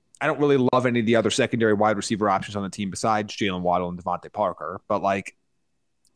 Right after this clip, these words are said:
I, so I, I don't mind this. I just don't feel like Drake London would have been my particular choice here. I would have gone for one of the more linear guys down the field, whether it's Jahan Dotson.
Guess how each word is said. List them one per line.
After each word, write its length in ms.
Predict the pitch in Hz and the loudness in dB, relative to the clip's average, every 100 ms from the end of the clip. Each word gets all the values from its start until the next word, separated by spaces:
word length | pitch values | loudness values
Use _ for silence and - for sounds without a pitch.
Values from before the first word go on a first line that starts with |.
| _ | _
I, 100 | 131 | 0
so 240 | 139 180 160 | 2 6 6
I, 160 | 127 - | 4 4
I 100 | - | 4
don't 160 | 220 135 | 4 4
mind 380 | 123 147 190 | 4 4 4
this. 180 | 247 285 - | 2 2 0
I 80 | 151 | 0
just 140 | - | 0
don't 180 | 170 135 | 0 0
feel 180 | 170 156 | 0 4
like 240 | 143 - | 2 0
Drake 300 | - 135 131 | 0 0 2
London 320 | 131 127 120 | 2 2 0
would 100 | 117 | 0
have 40 | 107 | 2
been 260 | 110 104 | 0 0
my 320 | 95 104 104 95 | 0 2 2 -2
particular 460 | - 110 - 92 | -4 -6 -4 -6
choice 320 | 87 101 85 - | -4 -2 -2 -4
here. 120 | 82 | -6
I 20 | |
would 140 | 85 90 | -6 -4
have 80 | |
gone 200 | 104 92 | -2 -2
for 120 | 90 95 | -2 -4
one 100 | 90 | -4
of 60 | |
the 60 | 90 | -4
more 180 | 90 90 | -2 -2
linear 380 | 92 90 87 | -2 -2 -2
guys 240 | 90 87 90 | 0 0 0
down 120 | 85 | -4
the 60 | 85 | -2
field, 180 | 98 | -2
whether 140 | 85 82 | -2 -4
it's 140 | - | -6
Jahan 280 | - 87 82 | -6 -6 -4
Dotson. 460 | 90 87 - 85 | -2 -2 -4 -10